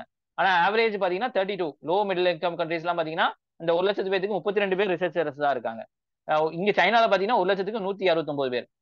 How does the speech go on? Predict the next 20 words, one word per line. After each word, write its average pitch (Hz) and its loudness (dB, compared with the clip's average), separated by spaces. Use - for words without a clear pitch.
யூ 156 0
எஸ் 220 0
ஏ 214 4
பாத்தீங்கன்னா 202 2
ஒரு 185 0
லட்சத்துக்கு 190 -4
நானூத்தி 202 0
நாப்பத்தஞ்சு 165 -4
பேர் 202 2
வந்து 190 -2
ரிசர்ச்சரா 151 0
இருக்காங்க. 120 -2
So, - -2
எந்த 160 2
அளவுக்கு 180 4
அவங்களோட 156 0
scientific 156 -6
thoughts 160 4
வந்து 165 -2
முன்னேறி 151 2